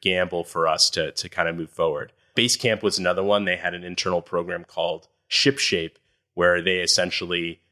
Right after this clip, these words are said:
were running these test suites on their devices to kind of just verify they hit the bare minimum of what needed to be done on the device to kind of meet the security requirements, and not necessarily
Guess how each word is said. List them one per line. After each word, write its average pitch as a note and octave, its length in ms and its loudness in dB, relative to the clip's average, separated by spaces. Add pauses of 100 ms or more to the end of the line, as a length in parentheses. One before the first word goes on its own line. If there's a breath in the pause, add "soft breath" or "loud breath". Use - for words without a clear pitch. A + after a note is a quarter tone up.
(240)
were F2 140 0
running F#2+ 360 4
these E2+ 500 -2
test - 320 2
suites G2+ 360 2
on F#2 160 2
their F2+ 80 0
devices F#2 540 0
to - 180 -14
kind F2 180 0
of E2+ 60 -2
just E2+ 160 -10
verify F2+ 420 2
they E2+ 160 -4
hit F2 220 -16
the F2+ 80 -10
bare F2 280 0
minimum F2+ 460 -4
of E2+ 300 -10 (300)
what F2+ 220 0
needed F2+ 280 -2
to F2 40 -14
be F2 120 -10
done F2 260 2
on F2 80 -2
the F2+ 80 -8
device F2+ 380 -2
to F2 100 -8
kind E2+ 180 -2
of E2 80 -6
meet E2+ 160 -14
the - 60 -10
security F2 480 0
requirements, F2+ 720 0
and F2 60 -10
not F2 120 -6
necessarily E2+ 480 -2